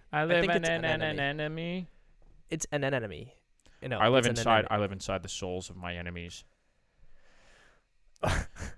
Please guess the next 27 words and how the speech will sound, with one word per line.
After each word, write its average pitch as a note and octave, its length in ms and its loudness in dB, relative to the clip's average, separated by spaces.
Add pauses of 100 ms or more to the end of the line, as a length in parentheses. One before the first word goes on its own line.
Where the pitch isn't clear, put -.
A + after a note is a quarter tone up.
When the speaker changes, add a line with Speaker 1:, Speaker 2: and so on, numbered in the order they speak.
(140)
Speaker 1:
Their, A2 240 2
Speaker 2:
It - 140 -6
tickles C3+ 440 6
me, C3 320 -4
Speaker 1:
their A2 200 4
Speaker 2:
but C3+ 120 4
Speaker 1:
fear A2+ 120 6
Speaker 2:
it - 60 0
Speaker 1:
keeps A#2 160 0
me E3 60 8
Speaker 2:
actually G2+ 280 4
Speaker 1:
alive. F#2+ 220 4
Speaker 2:
stings B2+ 540 2
and G2 180 -8
hurts D#3 340 2
everybody A#2+ 420 -2
else. A2+ 180 -4
Speaker 1:
Could D#3+ 100 -2
you A#3 100 2
imagine B2 440 4
if B2+ 120 -4
you B2+ 80 0
were A#2 80 2
one G#2+ 160 2
of A2 60 0
these, A2 320 0
like, G#2 420 0